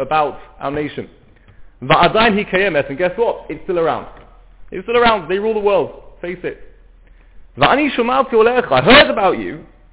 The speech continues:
I heard Lashon Hara about you, Chanina. Sha'asa Yoshe Ve'oisik B'Torah, you're sitting and you're learning, U'makis Hilos Barabim, and you're gathering these huge audiences.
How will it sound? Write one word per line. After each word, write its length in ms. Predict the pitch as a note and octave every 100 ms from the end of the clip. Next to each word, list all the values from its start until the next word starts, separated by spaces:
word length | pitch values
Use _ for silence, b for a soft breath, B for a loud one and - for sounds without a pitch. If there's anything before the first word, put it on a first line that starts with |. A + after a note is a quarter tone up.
| -
I 60 | -
heard 140 | E3+
Lashon 240 | F#3+ F3+ D#3
Hara 200 | E3 C#3+
about 260 | A2+ G#2
you, 140 | G2+ F#2+ - - -
Chanina. 360 | G#2+ A2 F#2 - - b b b -
Sha'asa 280 | C3+ F#3 F3
Yoshe 500 | F#3 A3 G#3 G3 E3
Ve'oisik 480 | F#3 G3 - D#3+
B'Torah, 300 | C3 - G#2+
you're 120 | A2+ C#3
sitting 340 | A3 A3 G#3
and 40 | F#3+
you're 120 | F3+
learning, 300 | B2 G#2 A2 - - b b -
U'makis 420 | F#3+ A#3 A3+ G#3
Hilos 320 | G3 G3+ F#3+
Barabim, 480 | F#3+ C3+ G#2+ A#2 C3
and 100 | C#3+
you're 100 | D3
gathering 440 | C#3 F#3 F3+ F3 E3
these 100 | D3 -
huge 320 | G3+ G3 D#3+
audiences. 640 | C#3+ A2+ A2 - B2 D#3